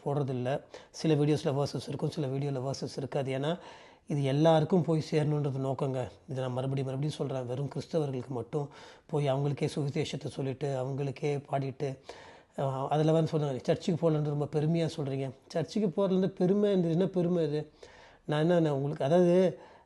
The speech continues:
இந்த நம்ம வெறும் வந்து ஒரு குறை கண்டுபிடிக்கிறதுக்குன்னே நம்ம சில நேரங்கள்ல சில விஷயங்களை பேசிடுவோம். நான் சபைக்கு போறேன், சபை கூடுதல் இருக்கு,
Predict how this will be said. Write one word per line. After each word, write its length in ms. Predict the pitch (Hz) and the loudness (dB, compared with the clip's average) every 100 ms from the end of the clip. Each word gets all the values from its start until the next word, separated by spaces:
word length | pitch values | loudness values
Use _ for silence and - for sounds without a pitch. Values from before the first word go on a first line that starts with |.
| _ | _
இந்த 240 | 156 139 131 | -4 -2 -2
நம்ம 280 | 135 127 | -2 -2
வெறும் 400 | 123 151 190 202 | 0 4 8 8
வந்து 160 | 208 175 | 8 8
ஒரு 840 | 165 156 143 135 131 131 135 135 - | 6 4 2 0 -2 -4 -4 -8 0
குறை 220 | 151 175 | 4 6
கண்டுபிடிக்கிறதுக்குன்னே 680 | 185 175 170 170 165 185 185 | 6 6 6 4 4 2 4
நம்ம 160 | 175 | 2
சில 280 | 139 151 143 | 0 -2 0
நேரங்கள்ல 120 | 151 | -2
சில 180 | 151 151 | -2 -4
விஷயங்களை 480 | 127 165 135 - 127 | -6 -4 -4 -4 -6
பேசிடுவோம். 300 | 151 131 143 _ _ - - - _ _ | -4 -6 -10 _ _ -20 -20 -20 _ _
நான் 360 | - 135 135 190 | -10 -4 0 0
சபைக்கு 460 | - 143 170 190 156 | 2 2 4 4 4
போறேன், 360 | 156 151 165 - | 4 2 0 -2
சபை 320 | - 135 180 | -4 2 2
கூடுதல் 360 | 185 170 151 139 | 2 2 2 -2
இருக்கு, 540 | 135 - 147 156 - | -4 -4 -2 -2 -6